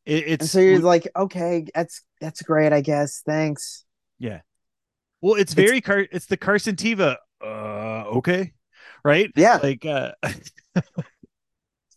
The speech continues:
Speaker 2: Yeah, I wish he was in there to say that. That'd have been great. Like, "Oh, the"
Speaker 1: <laughs> He shows up through all the projection and be like, "Uh, okay."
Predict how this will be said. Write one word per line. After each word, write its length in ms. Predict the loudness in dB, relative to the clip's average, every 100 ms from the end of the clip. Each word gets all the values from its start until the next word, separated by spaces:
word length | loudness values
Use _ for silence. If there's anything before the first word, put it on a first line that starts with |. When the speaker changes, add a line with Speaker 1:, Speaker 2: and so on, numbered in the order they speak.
| _
Speaker 2:
Yeah, 120 | 2 4
I 100 | 6
wish 180 | 4
he 80 | 4
was 100 | 0
in 220 | 0 -2
there 180 | 0 0
to 120 | -2 -8
say 200 | -4 -2
that. 200 | -4 -6
That'd 160 | -10 -8
have 40 |
been 60 | -6
great. 280 | 2 2 2
Like, 120 | -4 -2
"Oh, 420 | 4 4 2 -4
the" 400 | -6 -12 _ -16
Speaker 1:
<laughs> 1120 | -16 _ _ _ -20 _ -20 _ -20 -20 _ -8
He 120 | -6
shows 560 | -6 -4 0 0 0 -2
up 100 | -2
through 240 | 0 -4 0
all 140 | 0
the 100 | 0 -4
projection 580 | -6 -4 -6 -6 -10 -14
and 80 | -10
be 140 | -8 -6
like, 260 | -6 -8 -10
"Uh, 480 | -8 -6 -4 -6 -8 _ -16
okay." 280 | -8 -6 -6